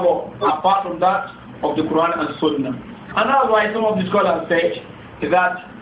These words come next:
when we say who is the number one companion of the Prophet sallallahu alaihi wasallam, we said Prophet Isa alayhi salatu wasalam, followed by Abu Bakr radallahu anhu. Because when he comes back, he will not be judging by the new law.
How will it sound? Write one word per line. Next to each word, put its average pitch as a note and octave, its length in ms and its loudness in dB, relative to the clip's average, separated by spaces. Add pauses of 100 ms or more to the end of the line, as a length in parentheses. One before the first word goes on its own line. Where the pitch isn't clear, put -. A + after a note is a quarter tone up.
(140)
when G#3+ 220 2
we A3+ 100 2
say B3+ 160 8
who C4+ 80 4
is B3 140 -2
the G#3+ 100 6
number F#3 320 4
one G#3+ 400 2
companion G#3 560 2
of F3+ 160 2
the E3 80 0
Prophet F#3+ 320 0
sallallahu F3 160 2
alaihi G3+ 320 4
wasallam, A3 240 2
we F#3 80 0
said G#3+ 240 2 (640)
Prophet F#3 320 0
Isa G#3+ 320 2
alayhi G3 320 2
salatu A3 320 2
wasalam, G#3 560 0
followed G#3+ 240 4
by F3+ 80 6
Abu F3 160 0
Bakr F3+ 320 2
radallahu D#3 400 2
anhu. C3+ 220 -10 (320)
Because C4 260 4
when D#4 180 2
he C4 120 -6
comes A#3+ 280 2
back, A#3+ 340 4
he F#3+ 40 -4
will F#3 160 4
not A3 140 4
be F#3 80 -2
judging G3+ 360 2
by G3 380 2 (680)
the E3 140 6
new A#3+ 580 4
law. A3+ 400 0